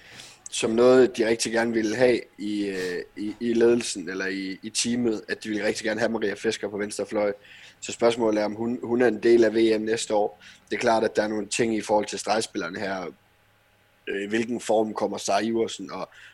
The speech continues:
og Bådholdt tilbage i? Øh, er de klar, er de klar til at træne på landsholdet igen?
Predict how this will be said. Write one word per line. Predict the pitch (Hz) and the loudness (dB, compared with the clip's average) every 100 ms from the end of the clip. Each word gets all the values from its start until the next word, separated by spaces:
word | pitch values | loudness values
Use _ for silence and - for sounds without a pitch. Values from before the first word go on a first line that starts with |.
| _ | _
og | - | -4
Bådholdt | 110 113 117 95 - | 2 4 4 0 -2
tilbage | 104 98 104 107 | -4 -2 0 0
i? | 104 101 - - | -2 -8 -10 -6
Øh, | 82 78 87 - | -4 -4 -6 -8
er | 107 | -10
de | - | -8
klar, | 127 110 110 - | -2 -2 -2 -6
er | 101 | -8
de | 110 | -6
klar | 110 110 | -2 -2
til | 110 - | -2 -2
at | 104 87 71 | -2 -2 -6
træne | 104 110 | -6 -4
på | 101 | -2
landsholdet | 107 117 - 98 98 | 0 0 -2 -6 -6
igen? | 101 107 | -6 -6